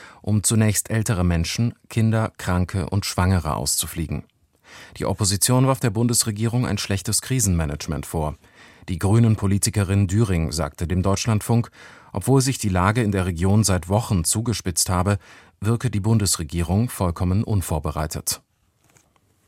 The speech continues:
Israel und die U S A haben die Angriffe auf den Iran fortgesetzt. Iranische Nachrichtenagenturen meldeten Explosionen unter anderem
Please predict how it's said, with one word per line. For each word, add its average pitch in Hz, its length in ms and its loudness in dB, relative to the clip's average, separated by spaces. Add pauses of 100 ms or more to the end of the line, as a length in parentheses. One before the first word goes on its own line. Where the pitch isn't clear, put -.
(1300)
Israel 131 480 2
und - 180 -2
die 110 80 -4
U 104 140 -2
S 101 140 2
A 78 360 -2
haben 85 320 0
die 92 220 -2
Angriffe 98 500 2
auf 78 140 -4
den 87 160 0
Iran 85 400 0
fortgesetzt. 82 800 -4 (880)
Iranische 117 460 2
Nachrichtenagenturen 120 1040 0
meldeten 101 440 0
Explosionen 95 840 2
unter - 320 -2
anderem 95 400 2